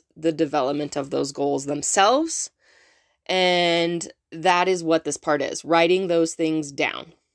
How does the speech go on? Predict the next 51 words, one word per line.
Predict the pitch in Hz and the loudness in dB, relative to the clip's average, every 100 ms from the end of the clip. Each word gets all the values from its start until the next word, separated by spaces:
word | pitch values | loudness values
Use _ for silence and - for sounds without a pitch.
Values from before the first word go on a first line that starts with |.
| _ _ | _ _
So | - - 170 143 151 _ _ _ _ _ _ _ _ _ _ - | -6 2 2 2 -6 _ _ _ _ _ _ _ _ _ _ 0
your | 156 | 2
house, | 160 175 160 - - | 4 2 0 -6 -4
your | 156 | -6
car, | - 160 147 | 0 0 0
your | 151 | 0
lifestyle, | 156 160 - 160 151 143 | -2 -2 -4 -4 -2 2
all | 185 | 2
those | 208 190 | 4 0
things, | - 135 131 | -2 -4 -6
the | - | -14
people | 165 208 - | -10 -8 -2
in | 175 | 0
your | 160 156 | 0 0
life, | 156 143 - | 0 0 -2
how | - 175 | 2 4
you | 180 170 | 4 2
would | 165 | 2
help | 170 160 | 2 0
others, | 151 151 - - | 0 -2 -4 -6
places | - 165 - 151 | -4 -4 -2 -4
you | |
wanna | 156 151 | -4 -6
travel, | - 147 135 - - - - - - - _ _ _ | -6 -6 -4 -6 -8 -12 -20 -20 -20 -20 _ _ _
um, | - 147 143 135 139 - _ | -2 0 0 -4 -6 -12 _
all | 180 202 202 | 4 4 4
those | 196 190 | 0 0
things, | - 165 143 | -2 -4 -4
write | 156 160 | -4 -2
'em | 160 | -2
down. | 156 - | -4 -4
Those | 139 156 | -6 -2
are | 156 | 0
your | 151 | 0
goals. | 135 - - - - _ _ - | -2 -4 -6 -14 -16 _ _ -6
So | - 175 165 160 | 2 4 6 4
for | - 202 | -2 -2
me | 269 | 0
personally, | 330 294 269 220 165 147 147 160 - _ _ _ - | 2 2 2 2 0 -2 -4 -8 -14 _ _ _ -2
I | 180 185 | 2 2
have, | 185 180 170 165 160 | 2 0 2 0 0
and | 202 | 2
you | |
don't | 240 247 | 2 2
have | 226 - | 0 -2
to | |
do | 175 165 | 0 0
this. | 131 - | 0 -6
This | - 165 - | -8 -6 -4
is | 175 | -6
just, | 160 160 156 - | -2 -2 -4 -8